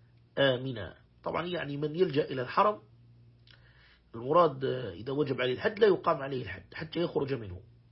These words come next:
وقد جاء عن ابن عباس أنه قال: 'من عاذ بالبيت أعاذه البيت، ولكن لا يؤوى ولا يطعم ولا يسقى'". هذه نفس رواية استدل بها أحمد في رواية المروذي. "فإذا خرج أخذ بذنبه".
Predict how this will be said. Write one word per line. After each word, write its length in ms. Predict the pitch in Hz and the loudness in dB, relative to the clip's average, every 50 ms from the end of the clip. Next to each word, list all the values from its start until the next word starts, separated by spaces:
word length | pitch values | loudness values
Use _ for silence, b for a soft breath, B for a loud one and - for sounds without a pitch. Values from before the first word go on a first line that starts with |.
| _ _ _ _ _ _ _ b b b b b b b b b b b b b b b b b b b | _ _ _ _ _ _ _ b b b b b b b b b b b b b b b b b b b
وقد 160 | _ - 170 | _ -4 2
جاء 120 | 175 247 214 | 4 4 4
عن 60 | 175 | 4
ابن 140 | 156 143 135 | 0 -4 -6
عباس 440 | 127 131 127 135 135 123 110 107 107 - - - - - - - - _ _ - | -8 -4 -2 0 0 0 0 -2 -6 -10 -10 -12 -14 -16 -18 -20 -20 _ _ -18
أنه 280 | 117 113 113 113 110 107 - | -16 -12 -10 -10 -12 -10 -8
قال: 280 | - 143 139 135 131 117 | -6 -4 -4 -4 -6 -8
'من 140 | 113 110 95 | -10 -10 -8
عاذ 300 | 113 139 135 123 135 127 | -6 -4 -4 -4 -6 -8
بالبيت 400 | - 101 101 139 156 151 - - | -10 -10 -8 -8 -8 -8 -8 -8
أعاذه 400 | 120 120 127 127 117 104 98 95 | -8 -6 -6 -6 -8 -10 -12 -12
البيت، 300 | 90 82 78 - - - - _ - | -12 -14 -16 -18 -20 -20 -20 _ -12
ولكن 500 | - 131 139 143 139 113 - 123 117 110 | -8 -4 -4 -4 -4 -6 -8 -12 -10 -8
لا 80 | 110 | -6
يؤوى 380 | 107 127 151 - - - 156 165 | -4 -4 -6 -6 -6 -4 -2 0
ولا 340 | 165 151 127 113 107 120 151 | 0 0 -2 -4 -6 -8 -10
يطعم 300 | - - - 156 160 156 | -10 -8 -8 -8 -8 -8
ولا 160 | 127 123 117 | -8 -10 -10
يسقى'". 220 | 107 101 - - | -10 -12 -12 -12
هذه 280 | - 135 151 139 135 147 | -12 -12 -10 -10 -10 -10
نفس 220 | 156 156 - - | -10 -10 -10 -12
رواية 300 | 120 123 127 131 135 131 131 - - _ | -10 -10 -8 -8 -8 -8 -10 -14 -20 _
استدل 300 | - - - - 135 135 | -20 -16 -12 -10 -10 -8
بها 120 | 139 151 - | -8 -8 -10
أحمد 200 | - - 139 120 | -10 -12 -16 -16
في 80 | 120 127 | -14 -12
رواية 160 | 123 127 127 | -12 -12 -12
المروذي. 420 | - 113 113 107 107 107 101 - - - _ _ _ _ _ _ B B B B B B B B B B _ | -12 -14 -12 -12 -10 -12 -12 -14 -18 -20 _ _ _ _ _ _ B B B B B B B B B B _
"فإذا 240 | - 151 156 156 147 | -4 2 4 4 6
خرج 300 | - 208 220 202 156 156 | 6 6 4 4 4 0
أخذ 320 | - 180 - 180 151 151 | 0 -2 -2 -2 -2 -2
بذنبه". 380 | 131 127 123 110 98 90 90 | -2 -4 -6 -8 -8 -10 -12